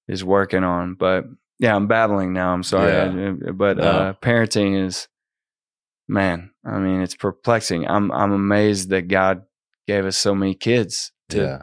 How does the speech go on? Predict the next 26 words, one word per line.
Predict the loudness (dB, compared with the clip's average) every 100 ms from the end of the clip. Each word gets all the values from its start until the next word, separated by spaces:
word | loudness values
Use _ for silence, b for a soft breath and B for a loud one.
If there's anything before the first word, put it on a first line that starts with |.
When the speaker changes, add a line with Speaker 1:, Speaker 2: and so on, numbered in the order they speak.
| -6
Speaker 1:
to, | -4
to | -4 -6
be, | -4 -2 0 0 -4 -10 _ _ _ _ _ _ _ _ -10
to | 0
be | 2
in | 2
charge | 2 2 2 2
of. | -2 -4 -4
I, | -2 0 0
I |
don't, | -2 -2 -6 -12 -8
I | -2
don't | -2 -2 -6
feel, | -12 -4 0 2 2 -2 -4 -12 _ _ _ _ _ _ _
you | -6 -4
know, | -2 -2 -6 -12 _ _ _ _
smart | -4 -2 2 4 4
enough | 0 -2 -4 -8 -20 _ _
to, | -8
Speaker 2:
Yeah. | -6 -6
Speaker 1:
to, | -2 0 0 -2 -6 -16 _ _ _ _
to | -6
help | 2 2
my | 2 -4
kids | -4 0 0 -2
sometimes. | -8 -8 -8 -8 -10 -16